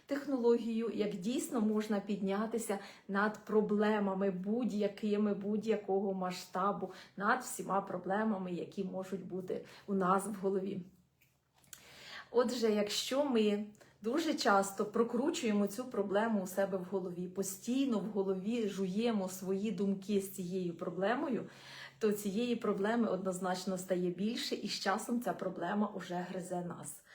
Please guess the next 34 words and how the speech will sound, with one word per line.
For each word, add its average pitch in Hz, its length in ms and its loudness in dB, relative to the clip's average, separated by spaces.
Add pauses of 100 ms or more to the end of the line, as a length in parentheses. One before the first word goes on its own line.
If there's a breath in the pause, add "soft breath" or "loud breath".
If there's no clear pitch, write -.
(260 loud breath)
І 202 40 -2
вона 208 340 2
нас 220 240 0
дійсно 208 560 0
гризе 214 520 4
таким 208 320 4
чином, 277 420 0
що - 180 -4
ми 214 180 0
вже 214 340 2 (240 loud breath)
просто, 214 360 -4
це 226 140 4
вже 220 220 4
нестерпно, 220 840 2
нестерпно 196 600 0
жити 240 380 2 (200 loud breath)
з - 40 -16
цією 190 400 0
жвачкою 185 600 -2
в 240 80 -2
голові, 240 380 0
з - 120 -8
цією 208 220 2
жуйкою 214 520 -2
в 254 80 -8
голові 269 420 -2 (360 loud breath)
і 240 180 2
з - 180 -2
цією 226 640 0 (220 loud breath)
гризотою, 226 840 6
яку 202 400 0
ми 196 200 2
самі 190 400 0
себе, 185 500 -2